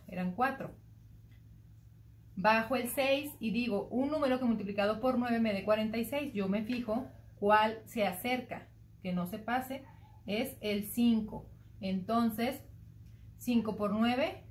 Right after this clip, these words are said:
cuarenta y cinco. Cuarenta y seis menos cuarenta y cinco me da uno. Aquí yo termino porque ya no cabe. Aquí llega. El número dos dice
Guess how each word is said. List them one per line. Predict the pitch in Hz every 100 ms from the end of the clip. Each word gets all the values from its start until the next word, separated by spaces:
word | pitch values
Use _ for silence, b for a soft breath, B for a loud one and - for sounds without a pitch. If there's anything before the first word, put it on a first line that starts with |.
| - -
cuarenta | 208 208 208 202 190 196
y | 196
cinco. | - 240 226 202 - - - B B B
Cuarenta | 202 202 202 196
y | 202
seis | - 247 247
menos | 233 208 214
cuarenta | 247 247 254 277
y | 285
cinco | 285 277 262 277 311 - - -
me | 190
da | 190 196 -
uno. | 262 254 180 - B B
Aquí | - 208 208 226
yo | 233 247
termino | 247 285 320 302
porque | 202 208 196
ya | 196
no | 202 220
cabe. | - 202 190 160 - - -
Aquí | - 202 214
llega. | 202 196 156 - - - - - - - - - - - - - - -
El | 247 269
número | 285 285 320
dos | 294 302 240
dice | 240 262 - 185 180